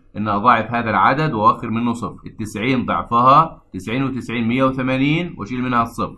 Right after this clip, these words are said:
هذه طريقة القسمة السريعة على الخمسة. يطلع الجواب تمنتاش،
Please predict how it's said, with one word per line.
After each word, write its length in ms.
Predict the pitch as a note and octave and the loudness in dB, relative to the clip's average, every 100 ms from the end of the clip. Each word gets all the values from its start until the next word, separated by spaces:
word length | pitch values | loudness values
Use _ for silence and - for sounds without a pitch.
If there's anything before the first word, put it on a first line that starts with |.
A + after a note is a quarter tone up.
| - | -10
هذه 160 | A2+ G#2+ | -6 -4
طريقة 360 | G2+ A2+ A2+ G2 | -4 -4 -6 -10
القسمة 380 | - C3+ C3 | -8 -6 -6
السريعة 640 | A2 A#2+ A2+ A#2+ A2+ A2+ A2 | -6 -4 -2 2 4 4 4
على 160 | G2+ A#2 | 0 -2
الخمسة. 460 | A#2 G2+ E2 - - | -4 -6 -6 -10 -10
يطلع 240 | A2 G#2 | -6 -4
الجواب 400 | F#2+ G2 A2 G#2 | -2 0 0 0
تمنتاش، 800 | F#2+ F2+ F2+ A2 B2 C4 - - | -6 -4 -4 4 6 6 2 -10